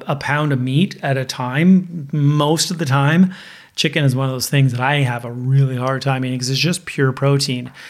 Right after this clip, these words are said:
And I get to about three quarters of a pound and I'm just, like, done. Like, I cannot eat anymore. That's, like, twelve ounces of chicken and I'm just, like, totally stuffed.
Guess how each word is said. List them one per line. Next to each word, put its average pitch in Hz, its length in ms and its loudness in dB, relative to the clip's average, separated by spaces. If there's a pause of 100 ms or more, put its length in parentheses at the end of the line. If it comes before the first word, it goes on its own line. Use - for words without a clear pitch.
(280)
And 135 180 0
I 151 120 0
get 156 160 2
to 156 100 -2
about 139 260 0
three 156 160 -2
quarters 151 380 0
of 127 60 -2
a - 20 -6
pound 139 340 0
and 131 100 -2
I'm 135 140 2
just, 143 180 -2
like, 127 380 -8
done. 135 460 6
Like, 123 180 -6
I 131 80 -4
cannot 139 720 2
eat 139 200 -2
anymore. 135 500 -2
That's, 139 180 -2
like, 143 140 -4
twelve 151 300 -2
ounces 143 440 -2
of 123 120 -8
chicken 139 380 -2
and 123 120 -6
I'm 135 140 -4
just, 135 200 -6
like, 127 260 -10
totally 143 440 0
stuffed. - 500 -4